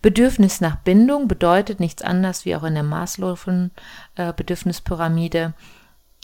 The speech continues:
Wir sind keine Einzelkämpfer. Wir sind immer noch sozusagen Gruppentiere. Wir haben das Bedürfnis, zusammenzugehören. Wir wollen Gemeinschaft haben.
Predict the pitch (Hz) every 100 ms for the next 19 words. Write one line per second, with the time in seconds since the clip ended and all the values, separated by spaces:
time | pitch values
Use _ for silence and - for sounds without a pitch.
0 | _ - 160 165 160 208 220 - - 180
1 | 175 175 170 175 165 - 151 147 - 143
2 | 139 151 151 175 185 185 180 170 165 165
3 | - 180 170 160 160 170 214 214 202 196
4 | - 202 196 190 185 175 175 - - -
5 | 175 170 180 190 170 - - 151 170 175
6 | - 165 160 - - - - - - 180
7 | 170 185 196 190 190 - 190 175 170 170
8 | 175 170 170 165 165 - - - 175 151
9 | 165 165 165 165 165 175 202 220 190 180
10 | 170 160 175 170 - - 165 160 160 165
11 | 165